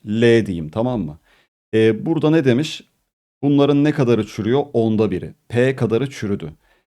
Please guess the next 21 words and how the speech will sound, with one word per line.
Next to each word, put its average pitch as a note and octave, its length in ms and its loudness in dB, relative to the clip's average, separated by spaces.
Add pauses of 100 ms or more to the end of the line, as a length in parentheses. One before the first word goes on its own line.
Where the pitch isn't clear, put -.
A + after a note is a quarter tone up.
(160)
Ne C#3 180 2
kadarı, C3 640 4
e, G#2 60 -4 (280)
yine G2+ 420 0 (180)
çürüdü? A2+ 720 -2 (500)
Diğerinin A2+ 580 0
on C3 240 6
beşte A2+ 400 -4
biri. E2 280 -12
Yani A#2 500 2
L. E2 240 -2 (600)
Bu D3+ 320 4
çürüyen D3+ 480 2
miktar D3+ 540 2
ne E3+ 100 0
kadar? C3+ 380 0 (440)
Seksenden A#2 640 -2
yetmiş A#2 420 -4
üçe A#2 200 -4
düştüğüne A#2 440 -4
göre A2 320 -2